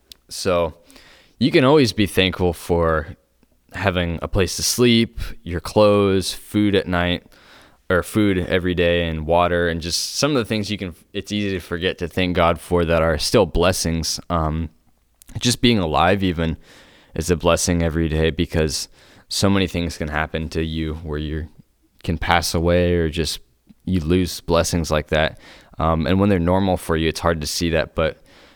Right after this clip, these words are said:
for me, seeing another culture like that was really eye-opening and made me realize how fortunate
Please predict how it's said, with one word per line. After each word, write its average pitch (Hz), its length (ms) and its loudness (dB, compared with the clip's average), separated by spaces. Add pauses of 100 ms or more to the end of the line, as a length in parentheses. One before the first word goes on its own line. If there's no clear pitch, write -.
for 101 120 0
me, 98 180 2
seeing 92 300 0
another 90 260 0
culture 90 400 2
like 82 220 2
that 71 120 2
was 78 160 0
really 82 200 4
eye-opening 80 600 2
and 73 220 -2 (260)
made 80 240 0
me 78 260 -2 (100)
realize 82 380 0
how 76 120 -2
fortunate 85 560 0